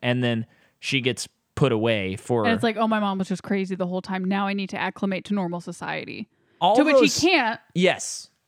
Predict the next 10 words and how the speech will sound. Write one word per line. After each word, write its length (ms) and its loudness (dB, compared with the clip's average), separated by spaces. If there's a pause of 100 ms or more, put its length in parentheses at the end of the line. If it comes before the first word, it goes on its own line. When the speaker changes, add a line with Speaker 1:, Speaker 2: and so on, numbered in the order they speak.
(160)
Speaker 1:
But 200 2
all 160 4
those 220 0
implications 800 -2
are 120 -2
just, 240 -4
like, 320 -2 (380)
so 680 2
good. 320 -2
Speaker 2:
Yes. 460 -6